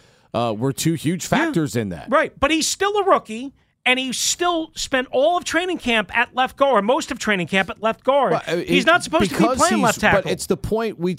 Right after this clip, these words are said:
Speaker 1: made about Evan Neal as well. He's just so raw from a technique standpoint, especially playing against pro players. He's going to commit penalties. You're
Speaker 2: Sure.
Speaker 1: going to have to live
Speaker 2: Sure.
Speaker 1: with one to two ten-yard penalties from him every game.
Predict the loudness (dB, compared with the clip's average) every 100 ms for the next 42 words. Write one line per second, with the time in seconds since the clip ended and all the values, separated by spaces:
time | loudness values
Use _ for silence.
0 | -2 -2 0 0 -2 -2 -2 -2 0 0
1 | -2 -4 -4 -4 -4 -6 -10 -16 _ _
2 | -4 -4 -2 -4 -4 -4 -4 -2 -2 -2
3 | 0 -2 -4 -6 -6 -4 -4 -4 -4 -4
4 | -8 -6 -4 -4 -6 -4 -2 -4 -6 _
5 | _ -10 -6 -6 -4 -6 -4 -4 -4 -4
6 | -6 -8 -4 -2 -2 -4 -4 -6 -10 -4
7 | -2 -2 -2 -2 0 -2 -2 -2 -2 -2
8 | -2 -6 -8 -4 0 0 0 -2 -4 -2
9 | -4 -4 -2 0 -2 -2 -6 -10 -10 -10
10 | -6 -2 0 -2 -8 -20 _ _ _ _
11 | -8 -2 -2 0 -4 -2 -2 0 0 0
12 | 0 0 0 -2 -2 -2 -4 -10 -18 _
13 | _ -2 0 2 2 0 -2 -2 -4 -4
14 | -8